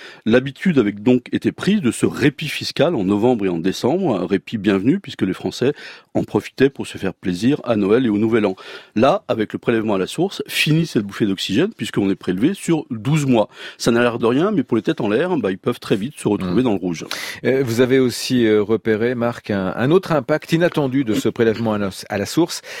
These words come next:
Speaker 2: Il est directement lié d'ailleurs à la, à la fiche de paye. De quoi s'agit-il ?
Speaker 1: Alors cet effet-là, c'est le plus important, c'est ce qu'on pourrait appeler le micmac du net-net.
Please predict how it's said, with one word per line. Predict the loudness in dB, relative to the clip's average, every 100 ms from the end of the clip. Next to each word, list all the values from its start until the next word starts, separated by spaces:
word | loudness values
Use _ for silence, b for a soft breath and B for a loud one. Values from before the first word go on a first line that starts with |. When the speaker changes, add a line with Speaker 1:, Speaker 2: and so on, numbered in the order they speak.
| B B
Speaker 2:
Il | -2 0
est |
directement | 0 -2 0 0 0
lié | 0 0
d'ailleurs | 0 -2
à | -2
la, | -2
à | -2
la | -4
fiche | -2 -2
de | -2
paye. | -4 -2 -2 -2
De | -4
quoi | -6 -6
s'agit-il ? | -8 -8 -4 -4 -2
Speaker 1:
Alors | 2 4 4
cet | 0 0
effet-là, | 0 2 2
c'est | 0 0 2
le | 2
plus | 0 2
important, | 2 2 -2 -2 0
c'est | -2
ce | -4
qu'on | -4
pourrait | 0 2
appeler | 2 2 2
le | 2
micmac | 2 2 2 2 2 0
du | -4 0
net-net. | 4 4 2 -4 -10 -6 2 2 2 -6